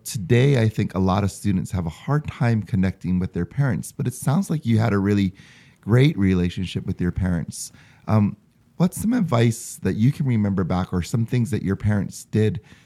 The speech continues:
so that you felt comfortable talking with them and engaging in, um, in scholarly discussions and, and talking about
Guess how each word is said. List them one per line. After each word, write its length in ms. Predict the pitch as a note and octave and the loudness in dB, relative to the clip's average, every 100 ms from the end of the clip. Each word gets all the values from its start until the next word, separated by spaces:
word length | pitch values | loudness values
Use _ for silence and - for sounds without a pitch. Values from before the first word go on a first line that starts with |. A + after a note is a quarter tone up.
| _ | _
so 160 | - A2+ | -6 -2
that 180 | G#2+ - | -2 0
you 120 | G#2+ | -2
felt 400 | - B2 D3+ C#3 | 2 2 2 0
comfortable 680 | A#2 G2+ - F2+ F#2 F2+ - - _ | -4 -4 -4 -2 0 -2 -6 -20 _
talking 460 | - A2+ G#2+ A#2+ G#2+ | -6 -2 0 0 -2
with 180 | G2 - | -2 -2
them 260 | F#2+ F2+ | -2 0
and 120 | F2 F#2 | 2 2
engaging 640 | F#2+ F#2+ G2+ G#2+ A#2 G2 | 2 2 2 0 -2 -2
in, 440 | F2+ G2 F#2+ G2 F#2 - _ _ _ | -2 0 2 0 -4 -16 _ _ _
um, 300 | G#2+ G#2+ G#2 - | -2 0 0 0
in 120 | G2+ | 0
scholarly 680 | F2+ - F2+ F#2 G2 F#2 F#2+ | 0 -4 0 2 2 0 0
discussions 760 | D#2+ D#2+ - F#2 - G2 F#2 | -2 -4 -4 -4 -2 -2 0
and, 300 | F2+ F2+ F#2 | 2 2 2
and 340 | - F#2+ F2+ - | 0 2 0 -2
talking 420 | - F2+ F#2 G#2 | -4 -2 -2 -2
about 400 | G2+ F#2 F#2 F2+ | -2 -2 -2 -4